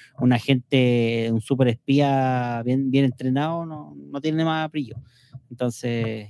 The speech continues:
incluso la aparición ye-, de Yelena en, en, en la cinta, la mitad de la serie, como que le da más, un poco más de peso al, al asunto. Porque lo del Kingpin, olvídense, ahí eso no,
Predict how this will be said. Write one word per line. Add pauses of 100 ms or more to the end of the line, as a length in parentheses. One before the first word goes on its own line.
incluso (240)
la
aparición
ye-,
de
Yelena (220)
en,
en,
en
la
cinta,
la
mitad
de
la
serie,
como
que
le
da
más, (680)
un
poco
más
de
peso
al,
al
asunto. (520)
Porque
lo
del
Kingpin,
olvídense,
ahí
eso
no,